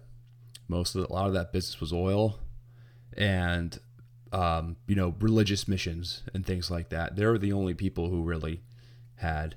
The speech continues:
and that goes for, like, a, a lot of parts in the world. You know, the people who mainly had knowledge of, of China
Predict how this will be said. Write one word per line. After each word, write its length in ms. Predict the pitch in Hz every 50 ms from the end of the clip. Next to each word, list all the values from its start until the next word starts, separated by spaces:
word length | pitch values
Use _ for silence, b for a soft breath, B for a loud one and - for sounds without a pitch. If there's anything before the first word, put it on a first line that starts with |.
| - -
and 100 | - 127
that 100 | 160 156
goes 180 | - 123 113 -
for, 100 | - 104
like, 140 | 95 95 82
a, 60 | 92
a 0 |
lot 300 | - - 98 101 104 104
of 80 | 95 -
parts 260 | - 95 80 76 -
in 80 | 90 71
the 60 | 69
world. 340 | 76 80 69 60 60 - - - B B B B B B B B
You 100 | - 76
know, 200 | 67 62 62 -
the 100 | - 95
people 320 | - - 107 - 87 92
who 120 | 95 90 90
mainly 380 | 87 87 90 90 90 85 82
had 420 | 85 87 82 82 76 73 80 87 - B B B B B B B B B B B B
knowledge 680 | - 85 87 90 92 92 90 87 82 76 73 85 90
of, 340 | 95 82 80 80 80 - - - - - - - - - - - - - - - - - -
of 140 | - - -
China 560 | - - - 98 98 95 87 78 71 92 -